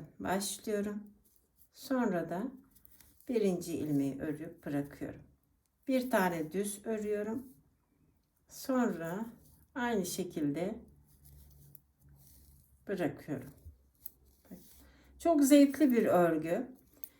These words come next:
Şimdi bir tane düz ördüm. Bir ikinci ilmekten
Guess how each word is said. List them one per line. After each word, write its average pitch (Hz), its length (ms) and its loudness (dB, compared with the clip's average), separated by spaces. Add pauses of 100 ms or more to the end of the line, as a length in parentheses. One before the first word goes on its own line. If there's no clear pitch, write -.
(140)
Şimdi 277 240 2
bir 330 240 2
tane 190 440 4
düz 247 220 0
ördüm. 247 720 2 (340)
Bir 285 520 4
ikinci 208 480 -2
ilmekten 156 680 -2